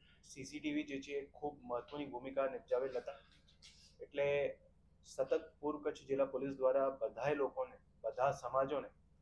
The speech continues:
બધાને અપીલ હોય છે અને આમાં પણ ખાસ અપીલ છે કે જે રીતની આ બનાવમાં સી સી ટી વી પોલીસને ખાસ મદદરૂપ લાગ્યા છે, એ રીતે જેટલા પણ જિલ્લામાં, વિસ્તારમાં ધાર્મિક સ્થળો હોય,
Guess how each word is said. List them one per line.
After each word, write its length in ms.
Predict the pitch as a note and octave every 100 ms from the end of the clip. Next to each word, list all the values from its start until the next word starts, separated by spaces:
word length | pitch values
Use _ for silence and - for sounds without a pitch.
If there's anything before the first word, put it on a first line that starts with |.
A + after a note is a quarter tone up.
| - -
બધાને 420 | A#2 B2 C#3 C#3+
અપીલ 280 | - C#3 B2+
હોય 220 | C3 C#3
છે 140 | - - - - - -
અને 100 | B2
આમાં 260 | A#2+ C#3+ D3+
પણ 140 | D3+
ખાસ 240 | C#3+ C#3+
અપીલ 300 | B2+ - C#3
છે 140 | C#3+ C#3 - - - - - - - - - -
કે 80 | C3
જે 180 | C#3 D3
રીતની 320 | D#3 - C#3
આ 140 | C3+
બનાવમાં 760 | C#3 C3+ C3+ C#3 D3 C#3+ C#3+ -
સી 160 | -
સી 120 | A#2+ C#3
ટી 160 | C#3
વી 380 | C#3+ C#3+ C#3 C#3 - - - -
પોલીસને 420 | B2+ C#3+ - C#3+
ખાસ 280 | - C3+ C#3
મદદરૂપ 460 | B2+ B2+ B2+ C3+ C3+
લાગ્યા 300 | A#2+ C3 C#3+
છે, 320 | C#3 - - - - - - - -
એ 120 | B2+
રીતે 420 | C#3+ C#3+ D3 D3 C#3+
જેટલા 400 | - A#2+ - C#3+
પણ 400 | D3 D3 C#3 C#3
જિલ્લામાં, 760 | - A#2 B2+ C3+ C#3 C#3 C3+
વિસ્તારમાં 680 | A#2+ - C3 C3+ C#3 C3+ C3
ધાર્મિક 380 | G#2+ A2 C#3 C3+
સ્થળો 320 | A2 A#2 C3
હોય, 200 | C3+